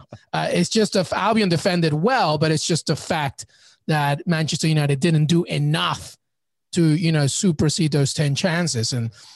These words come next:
I think, uh, Opta had them at, you know, uh, nine chances for United, not ten. So, you know, those are just kind of things where it's like, it, it's what you're saying. It's the mentality and to what you're seeing on the pitch. If you wanna win this game,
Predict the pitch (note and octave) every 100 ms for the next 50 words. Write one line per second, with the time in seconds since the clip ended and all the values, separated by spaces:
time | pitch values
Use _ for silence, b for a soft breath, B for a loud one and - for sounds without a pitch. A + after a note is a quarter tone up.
0 | B - D3 E3+ D#3+ D#3 D3+ - D#3 -
1 | D3+ C#3 C#3+ C#3+ C3+ C#3+ C#3 C3+ D3 E3+
2 | D3 C3 C3+ - C3+ B2+ C#3+ D#3+ E3+ F3
3 | - C3+ B2+ C3+ - B2+ B2 A#2+ A#2 C3
4 | C3+ B2 - C3 B2+ - - - A3 B3
5 | B3+ B3 C#4+ C#4+ C4 C4+ - A3 F#3+ E3+
6 | B3+ F3+ E3+ D3+ D#3+ C#3+ B B B -
7 | G3 F#3 D#3+ F3+ E3 D3+ A#3 F#3 C#3+ C3
8 | D3+ C#3+ C#3+ C3+ - - F#3 F#3 G#3 B3+
9 | C#4+ C#4 B B B - E3 C#3+ F3+ F3
10 | E3+ D#3 F3+ D#3+ C#3+ C3+ B2 - A#3 B2
11 | - - F3+ F3 B3 D#4 B3 A3 A3 E3
12 | C#3+ B3+ F3+